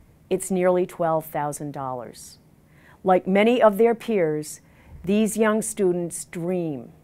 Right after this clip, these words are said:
about going to college. But those dreams are frequently crushed because they aren't eligible for financial aid. It doesn't have to be this way.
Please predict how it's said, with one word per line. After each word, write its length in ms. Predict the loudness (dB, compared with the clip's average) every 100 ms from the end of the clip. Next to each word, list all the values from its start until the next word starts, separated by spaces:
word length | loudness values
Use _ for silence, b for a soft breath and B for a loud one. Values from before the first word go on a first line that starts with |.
| -12
about 320 | -8 -6 -6
going 220 | -6 -8 -8
to 60 |
college. 680 | -8 -8 -8 -10 -14 -20 -20 _ _ b b b b
But 160 | -4
those 340 | 2 4 4 0
dreams 520 | -2 -2 -2 -4 -6 -4
are 120 | -4
frequently 540 | -6 -10 -8 -8 -8
crushed 680 | -12 -12 -8 -8 -10 -20 -20 b b b
because 320 | -12 -2 -2 0
they 180 | -2 -2
aren't 260 | -2 -2 -2
eligible 520 | -4 -4 -6 -8 -10
for 160 | -10 -12
financial 580 | -8 -8 -8 -8 -10 -6
aid. 360 | -6 -6 -10 -16 _ b b b b
It 200 | -2 -2
doesn't 400 | 4 4 4 -4
have 360 | -6 -6 -6 -6
to 60 | -8
be 200 | -4 -4
this 260 | -4 -10
way. 360 | -10 -10 -10 -14